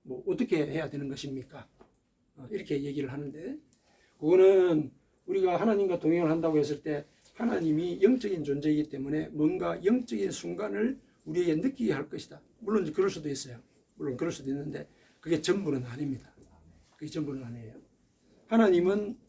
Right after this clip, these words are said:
영이지만은 말씀으로 존재한다. 이렇게 알려져 있죠. 말씀으로 존재한다.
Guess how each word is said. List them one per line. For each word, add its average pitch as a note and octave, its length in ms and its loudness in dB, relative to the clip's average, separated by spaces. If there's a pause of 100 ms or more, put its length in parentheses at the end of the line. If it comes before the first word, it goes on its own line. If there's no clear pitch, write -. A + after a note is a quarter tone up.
(380)
영이지만은 F3 920 4
말씀으로 F#3+ 800 2
존재한다. D#3 580 -2
이렇게 D#3 680 -6
알려져 D3+ 340 -2
있죠. C#3 300 -10 (360)
말씀으로 D#3 480 -2
존재한다. B2 520 -12